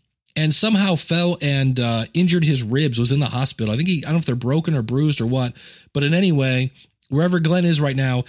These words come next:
he's not feeling really good. So I just want to give him a shout out to that. And also, this is just heartbreaking. I don't know Scott Smith personally. I met him once. He was on the Podcasters Roundtable.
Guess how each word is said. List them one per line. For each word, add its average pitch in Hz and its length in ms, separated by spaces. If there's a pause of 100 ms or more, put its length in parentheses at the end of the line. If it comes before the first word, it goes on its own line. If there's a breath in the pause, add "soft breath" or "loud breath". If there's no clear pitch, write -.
(140)
he's 165 200
not 160 160
feeling 143 300
really 123 160
good. 123 160
So 127 100
I 135 40
just 151 160
want 160 100
to 147 40
give 143 120
him 123 80
a 117 40
shout 135 200
out 127 140
to - 100
that. 123 340 (460 loud breath)
And 139 480 (340 soft breath)
also, 175 560
this 196 520
is 165 640 (480)
just 147 680 (440)
heartbreaking. 95 760 (720)
I 165 120
don't 185 260
know 165 240
Scott 131 340
Smith 135 400
personally. 151 600
I 143 120
met 147 180
him 135 140
once. 135 440
He 135 100
was 131 140
on 131 100
the 123 60
Podcasters 127 680
Roundtable. 127 720